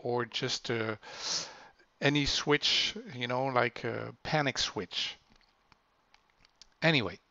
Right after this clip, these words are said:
so when I enable this, the servo motor, the servo motor is gonna be under power. And you can see over here, it's doing it.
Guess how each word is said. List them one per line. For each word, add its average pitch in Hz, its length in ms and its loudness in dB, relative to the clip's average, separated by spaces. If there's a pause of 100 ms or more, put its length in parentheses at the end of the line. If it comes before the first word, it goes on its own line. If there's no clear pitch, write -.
so 120 260 4
when 123 280 4
I 185 240 6
enable 180 500 2
this, 143 460 4 (1200)
the 135 100 -2
servo 151 260 6
motor, 160 300 2 (560)
the 127 80 -4
servo 135 280 2
motor 135 280 0
is 131 140 -2
gonna 123 220 -2
be 117 160 -6
under 110 220 -2
power. 95 320 -4 (880)
And 160 320 4 (800)
you 135 120 -4
can 117 280 -2
see 147 340 0
over 135 140 4
here, 139 420 2 (140)
it's - 500 0 (260)
doing 117 300 -2
it. 92 220 -14